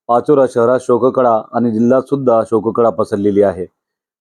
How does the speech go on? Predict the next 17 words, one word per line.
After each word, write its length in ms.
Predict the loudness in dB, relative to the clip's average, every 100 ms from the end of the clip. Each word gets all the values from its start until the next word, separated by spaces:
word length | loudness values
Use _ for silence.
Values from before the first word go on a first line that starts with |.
| -6
घटनेचं 400 | -4 0 0 2
वृत्त 260 | 2 0 0
मिळताच 440 | 0 0 0 -2
काँग्रेस 400 | -2 0 2 0
तालुका 340 | 0 0 0
अध्यक्ष 400 | -2 0 -2 0
सचिन 580 | 0 0 -2 -4 -2 -2
सोमवंशी 520 | 0 0 2 0 0
यांनी 300 | 0 2 0
पाचोरा 420 | 0 0 0 0 0
ग्रामीण 340 | 0 0 0
रुग्णालयात 380 | -2 0 0 0
भेट 280 | 0 -2 0
दिली. 240 | -4 -4 -10 _ _ _ _ _
यावेळी 300 | -2 0 2
मयत 380 | 2 2 0 2
गोविंदा 680 | 0 0 0 2 2 2